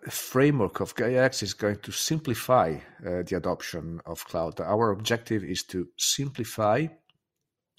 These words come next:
<clears throat> the adoption, increase it, uh, make the transparency, the controllability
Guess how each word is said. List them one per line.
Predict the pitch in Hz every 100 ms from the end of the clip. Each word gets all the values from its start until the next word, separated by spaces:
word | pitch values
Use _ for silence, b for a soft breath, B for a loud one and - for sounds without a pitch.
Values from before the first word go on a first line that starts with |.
| _ B B B B _
<clears throat> |
the | 202 156 113 113 110 98 95 -
adoption, | 98 90 95 - 147 175 - _ -
increase | 95 - 104 92 123
it, | 185 - b b b b _
uh, | 101 95
make | 95 127 151 -
the | 107
transparency, | - 110 101 - - 113 110 90 87 - 92
the | 82
controllability | - 90 - 95 92 98 98 95 90 87